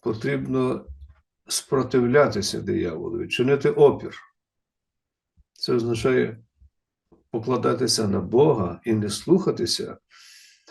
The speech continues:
нашіптувань і спокус лукавого.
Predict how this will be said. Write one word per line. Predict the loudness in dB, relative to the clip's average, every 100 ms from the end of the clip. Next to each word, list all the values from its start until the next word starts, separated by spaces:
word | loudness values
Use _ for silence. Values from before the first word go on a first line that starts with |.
| -16
нашіптувань | 0 2 2 4 2 2 -4 -2 -4 -2
і | -2
спокус | -2 0 -2 2 0 0 -4 -4
лукавого. | 0 0 2 0 0 -8 -12 -18